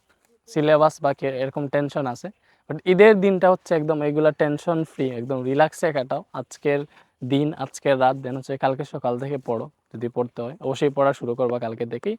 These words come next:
But ঈদের দিনটা at least টেনশন মুক্ত থাকো, ঈদটা উদযাপন করো, ঠিক আছে? আর এসএসসি ছাব্বিশ, সাতাইশ যারা আছো, তোমরা তো দুই তিন দিনও উদযাপন করো, সমস্যা নাই, তোমরা হচ্ছে একদম ফ্রি আছো এখন, ঠিক আছে? ওকে,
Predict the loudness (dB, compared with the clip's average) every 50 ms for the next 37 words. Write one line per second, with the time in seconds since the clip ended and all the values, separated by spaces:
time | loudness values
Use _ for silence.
0 | -10 -16 -20 -20 -14 -12 -12 -10 -4 0 2 6 8 10 8 8 8 4 2 2
1 | 2 2 2 2 2 -2 -8 _ _ -6 -4 -2 -2 -2 -2 -4 -6 _ -4 -4
2 | -2 -4 -6 -6 -6 -6 -4 -4 -4 -4 -4 -6 -8 -12 -16 -18 _ _ _ _
3 | _ _ -2 -2 -2 -4 _ 6 8 8 8 8 6 0 _ _ _ _ _ 0
4 | 4 6 6 6 6 6 2 -2 -2 -4 -10 -14 -16 _ _ 0 2 2 2 2
5 | 0 -4 -8 _ _ _ _ _ _ _ _ 4 6 6 8 8 6 4 4 4
6 | 4 4 4 4 2 2 0 -4 -10 -2 0 2 2 4 2 4 4 4 4 2
7 | 0 0 -4 -12 -6 -2 2 2 4 4 2 0 -4 -10 -18 _ _ _ _ _
8 | _ _ _ _ _ -2 0 4 8 8 8 8 8 6 4 4 4 2 -2 _
9 | _ _ _ _ -4 0 0 2 2 2 0 0 0 0 0 0 -2 -2 -4 2
10 | 4 4 4 4 2 -4 -4 -4 -4 -6 -6 -8 -8 -8 -8 -8 -8 -6 -6 -6
11 | -6 -6 -6 -6 -4 -4 -4 -4 -2 -4 -4 -2 -4 -4 -6 -6 -8 -10 _ _
12 | _ _ _ _ _ _ 0 2 4 6 6 6 6 4 -2 -12 -14 -16 -18 -14
13 | -12 -6 -4 -4 -4 -4 -6 -12 -20 _ _ _ _ _ _ _ _ _ _ _
14 | _ _ _ _ 4 4 4 2 -2